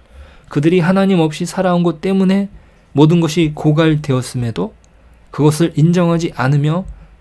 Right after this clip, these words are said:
마지막까지 자신의 노력과 재산을 포기하지 않고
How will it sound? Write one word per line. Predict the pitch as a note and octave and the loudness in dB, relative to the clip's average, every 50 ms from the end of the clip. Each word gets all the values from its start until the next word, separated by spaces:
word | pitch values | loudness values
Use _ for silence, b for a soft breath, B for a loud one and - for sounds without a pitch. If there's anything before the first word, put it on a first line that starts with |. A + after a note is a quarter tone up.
| b _ | b _
마지막까지 | - - - A#2+ B2+ D#3 F3 F3+ F3 E3+ E3 - D#3 D3 C#3+ D3+ F3 F#3 F#3+ G3 F#3+ _ | -8 -6 -6 -4 -2 0 2 2 0 0 -2 -4 -4 -2 -2 0 -2 -2 -2 -4 -8 _
자신의 | - - - B2 - - D#3+ E3 F3 F3+ F3 D#3 D#3+ | -14 -10 -10 -8 -4 -2 -2 0 0 0 0 -2 -4
노력과 | B2 A#2 B2+ C#3 D#3+ D#3+ D#3 - - F3+ F3+ F#3 F#3 F#3 b b b b b b b | -4 -2 0 0 0 -2 -4 -6 -4 -2 0 0 -2 -4 b b b b b b b
재산을 | - B2+ B2+ - D3+ D3 D#3 F3+ F#3 F#3+ G3+ - - | -4 -4 -2 0 2 2 2 2 0 -2 -4 -8 -12
포기하지 | - - A3 G#3+ G3 G3+ G3+ F#3+ F#3+ F#3 F#3+ G3 D3+ | -6 -2 -2 -2 0 0 0 0 0 -2 -4 -6 -6
않고 | D#3 - B2+ C#3+ D3+ D3+ - G3 G#3 A3 | -6 -6 -4 -4 -4 -2 0 0 0 -2